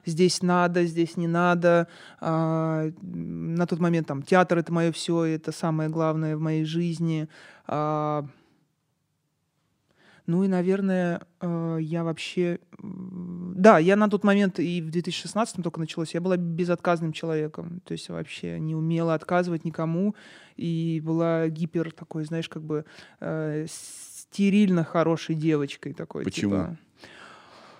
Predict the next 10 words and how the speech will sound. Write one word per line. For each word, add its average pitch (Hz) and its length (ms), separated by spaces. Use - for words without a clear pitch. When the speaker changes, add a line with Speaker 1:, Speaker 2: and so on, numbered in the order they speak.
Speaker 1:
Ну, 220 180
я 190 180
такой 196 300
была 220 300
вообще 214 380
как 180 160
бы 165 240
годами. 165 680
Speaker 2:
А 82 100
вот 120 240